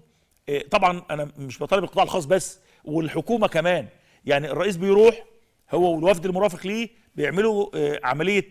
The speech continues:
آه، يعني تمهيد سياسي ودبلوماسي وعلاقات إلى آخره. المفروض الحكومة له تكمل، تروح ورا الرئيس تكمل،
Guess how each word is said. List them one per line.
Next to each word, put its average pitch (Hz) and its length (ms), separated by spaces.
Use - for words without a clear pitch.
آه، 143 120
يعني 139 320
تمهيد 165 680
سياسي 170 460
ودبلوماسي 156 640
وعلاقات 160 640
إلى 151 140
آخره. 226 320
المفروض 175 380
الحكومة 214 400
له 220 80
تكمل، 165 720
تروح 170 240
ورا 156 100
الرئيس 165 280
تكمل، 147 420